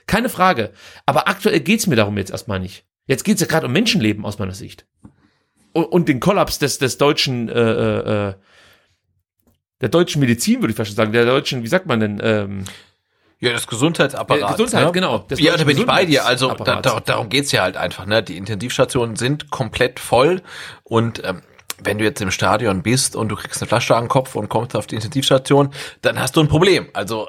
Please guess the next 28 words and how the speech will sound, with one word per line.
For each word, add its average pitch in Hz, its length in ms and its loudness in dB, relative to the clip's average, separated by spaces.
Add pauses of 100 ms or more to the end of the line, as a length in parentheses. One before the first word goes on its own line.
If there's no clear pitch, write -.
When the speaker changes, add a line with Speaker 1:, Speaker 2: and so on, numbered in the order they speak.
(120)
Speaker 2:
ähm, - 200 -18
ja, - 280 -6
es 165 100 -6
ist 151 40 -4
schwierig 185 380 2
gerade, 85 320 -2
ja. 143 260 -2 (180)
Speaker 1:
Hier 170 260 0
werden 214 200 2
halt 185 180 0
immer 233 180 2
wieder 175 120 2
Chancen - 400 -2
vertan 107 380 -4
vom 107 160 -6
V 104 160 0
F - 120 -8
B, 147 260 -2 (560)
äh, 135 260 4
Speaker 2:
Na 160 160 4
klar. 240 160 0
Speaker 1:
sich 170 200 -2
ganz 208 380 0
Speaker 2:
Ja. - 60 -12
Speaker 1:
klar 214 480 4 (640)
zu 190 160 -2
positionieren. 190 640 0
Also 156 240 0